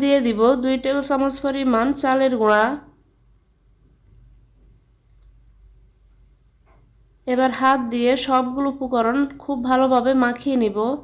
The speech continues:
এখানে আলুটা গ্রেট করার পরে আলু থেকে কিন্তু অনেকটাই পানি ছাড়বে, তো এখানে আলাদা পানি দেওয়ার প্রয়োজন নেই। তো এখানে হাত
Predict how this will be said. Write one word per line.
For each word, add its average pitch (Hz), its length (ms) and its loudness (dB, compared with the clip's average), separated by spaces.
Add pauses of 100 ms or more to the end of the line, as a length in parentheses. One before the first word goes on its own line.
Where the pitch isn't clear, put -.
(380)
এখানে 262 360 0 (160)
আলুটা 262 320 0
গ্রেট 247 280 2 (100)
করার 262 340 2
পরে 233 260 0 (160)
আলু 254 240 0
থেকে 269 180 -2 (100)
কিন্তু 247 260 -4 (200)
অনেকটাই 262 400 -2
পানি 254 320 2 (320)
ছাড়বে, 220 420 0 (920)
তো 262 60 -2 (160)
এখানে 262 280 0 (180)
আলাদা 254 340 0
পানি 254 220 -2 (120)
দেওয়ার 240 300 2
প্রয়োজন 254 440 0 (100)
নেই। 220 140 0 (320)
তো - 80 -12 (100)
এখানে 262 260 -2
হাত 240 220 2